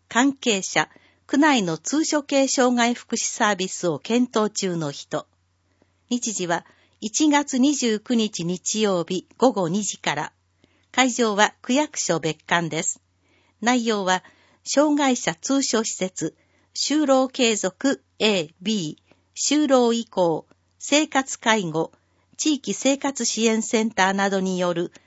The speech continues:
施設説明会相談です。申し込みは電話で皆賀園へ。お問い合わせは電話九二一の零八一三、ファックスは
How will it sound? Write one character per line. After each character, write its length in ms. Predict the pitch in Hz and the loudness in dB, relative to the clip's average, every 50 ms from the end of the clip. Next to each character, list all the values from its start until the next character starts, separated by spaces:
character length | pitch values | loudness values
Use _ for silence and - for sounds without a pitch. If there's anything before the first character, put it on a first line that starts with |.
| _ - | _ -12
施 160 | - - 233 | -8 -8 -4
設 320 | - - 311 302 - 262 | 0 0 0 0 0 -4
説 380 | 254 - 233 220 214 - - 214 | -2 0 0 0 0 -2 -2 0
明 260 | 214 220 202 196 202 | 2 2 2 2 0
会 360 | - - 185 190 220 254 - - | -2 -6 -4 -2 -2 -2 -4 -4
相 260 | - - 180 175 170 | -4 -2 0 0 0
談 240 | 165 151 156 143 135 | -2 -2 -4 -4 -6
で 140 | 156 165 | -6 -8
す。 180 | 165 - - - _ _ _ _ _ _ _ _ _ _ _ _ _ _ _ _ - | -8 -8 -12 -16 _ _ _ _ _ _ _ _ _ _ _ _ _ _ _ _ 0
申 160 | 226 269 320 | 0 2 2
し 100 | 320 - - | 0 -2 -6
込 120 | - 262 | -2 0
み 160 | 247 247 226 | 2 2 2
は 160 | 214 208 208 - - _ _ _ - | 2 2 0 -2 -6 _ _ _ -4
電 320 | - 202 247 269 269 262 240 | 0 2 4 4 4 4 2
話 140 | 233 214 | 2 2
で 240 | 190 220 226 - - _ _ - | 2 2 0 0 -2 _ _ -4
皆 340 | 185 196 220 233 294 294 294 | 0 2 4 4 4 4 4
賀 200 | 269 262 254 233 | 2 2 0 0
園 300 | 208 185 170 151 143 139 | 0 -2 -2 -4 -4 -6
へ。 200 | 147 156 - _ _ _ _ _ _ _ _ _ _ _ _ _ _ | -6 -8 -10 _ _ _ _ _ _ _ _ _ _ _ _ _ _
お 60 | - 220 | -6 -2
問 220 | - 254 247 220 | 2 2 2 2
い 40 | 214 | 2
合 60 | 208 | 0
わ 140 | 190 190 202 | -2 -2 -2
せ 160 | - - 170 | -2 0 4
は 180 | 170 175 - - _ - | 4 4 2 0 _ -6
電 280 | 170 196 214 208 196 185 | -4 -2 -2 -2 -2 0
話 180 | 190 190 - - _ _ _ - | -2 -2 -2 -4 _ _ _ -8
九 260 | - - 277 285 285 | -4 -2 0 2 2
二 380 | 262 262 262 254 240 226 226 | 2 4 4 4 4 2 0
一 240 | 226 220 - - 208 | -2 -4 -6 -6 -2
の 240 | 208 226 226 - - | 2 2 2 0 0
零 220 | - 175 240 262 269 | 0 2 2 2 2
八 420 | 254 - 247 233 - - 175 165 | 0 -2 -6 -6 -6 -6 -6 -6
一 220 | 160 - - - 202 | -6 -6 -8 -8 -8
三、 400 | - - 202 185 170 160 160 - _ _ _ _ _ _ _ - | -4 -2 -2 0 -2 -2 -6 -12 _ _ _ _ _ _ _ -6
フ 60 | - | -4
ァ 60 | 226 | -4
ッ 20 | |
ク 100 | - - | -4 -6
ス 140 | - - - | -12 -6 -2
は 180 | 202 262 294 | 0 0 0